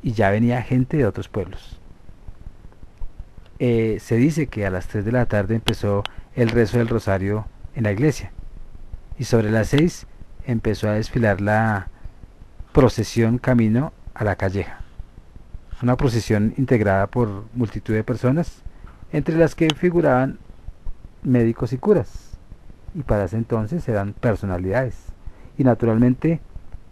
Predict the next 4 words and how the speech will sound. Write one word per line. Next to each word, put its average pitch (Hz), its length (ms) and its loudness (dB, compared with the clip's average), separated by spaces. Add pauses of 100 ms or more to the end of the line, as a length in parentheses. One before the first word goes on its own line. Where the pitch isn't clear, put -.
(640)
nuestras 113 580 0
cuatro 123 380 0
pequeñas 98 440 -2
visionarias. - 680 -8